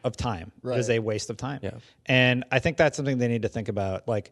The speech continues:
Speaker 1: this isn't really a, a complaint. I'm just saying, as a player and what I've heard from the majority of players is there's no incentivization to chase nine sixty because it seems impossible.
Speaker 3: Mm-hmm.
Speaker 2: Right.
Speaker 1: And it's not like, "Oh man, if I do this or that, or if I min-max here or here"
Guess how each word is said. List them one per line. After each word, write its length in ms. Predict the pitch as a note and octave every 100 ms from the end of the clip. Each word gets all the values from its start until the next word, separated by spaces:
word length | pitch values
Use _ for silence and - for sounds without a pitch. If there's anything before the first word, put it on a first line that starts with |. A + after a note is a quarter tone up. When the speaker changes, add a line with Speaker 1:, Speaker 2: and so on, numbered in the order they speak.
| _ -
Speaker 1:
this 160 | F#3
isn't 160 | A#3+ F#3+
really 240 | F3+ D#3+
a, 320 | C#3 B2 A2 -
a 100 | A2
complaint. 760 | A#2+ G2+ - F#3 A#3 D3+ C#3 -
I'm 160 | C#3
just 240 | C3 C3+ -
saying, 240 | C3 A#2+
as 140 | A#2+
a 60 | A2
player 540 | - - G3 F#3 E3+
and 280 | D3 B2+ B2
what 100 | B2+
I've 120 | A#2+
heard 180 | C3 D3+
from 120 | -
the 100 | A2+
majority 380 | A2 - A3+ C4
of 100 | A#2+
players 340 | - A2+ A#2 A#2
is 160 | A#2 - - _
there's 240 | - F3+ F#3+
no 220 | D3 F#3
incentivization 720 | G3 - E3 D3+ C3+ C#3 -
to 80 | C#3+
chase 300 | B2+ A#2+ A#2+
nine 160 | B2+ A#2+
sixty 260 | D#3 -
because 300 | C3 A#2+ A#2+
it 100 | A#2
seems 200 | - A#2
impossible. 580 | G#2+ F#2 C#3 - - - _ _ A#2
Speaker 3:
Mm-hmm. 160 | G#2+
Speaker 2:
Right. 240 | A2+ A2+ A2 _
Speaker 1:
And 80 | D3+
it's 160 | D3+ -
not 220 | F3 F3
like, 320 | D#3+ C#3+ - - - _
"Oh 100 | D3
man, 220 | D3+ D3+ C#3
if 100 | C#3
I 80 |
do 160 | B2+ B2
this 300 | B2+ E3+ -
or 80 | A#2+
that, 240 | C3+ D#3
or 60 | D3
if 100 | C#3
I 100 | A#2+
min-max 380 | C3 C#3 B2+ -
here 240 | D#3 D3
or 40 |
here" 280 | A#2+ C#3+ C#3